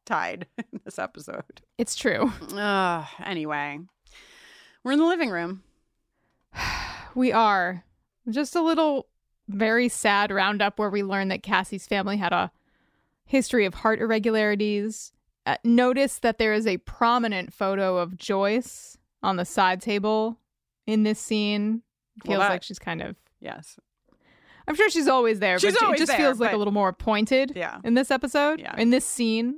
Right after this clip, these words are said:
Speaker 2: I should say.
Speaker 1: They've changed the angle of the Joyce photograph.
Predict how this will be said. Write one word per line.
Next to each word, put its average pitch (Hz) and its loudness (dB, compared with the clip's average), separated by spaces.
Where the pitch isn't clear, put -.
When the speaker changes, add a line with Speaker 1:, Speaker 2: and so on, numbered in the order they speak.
Speaker 2:
I 254 -2
should 247 -4
say. 254 -6
Speaker 1:
They've 196 0
changed - -4
the 190 -4
angle 170 -2
of 165 -6
the 170 -8
Joyce 160 -4
photograph. 175 -4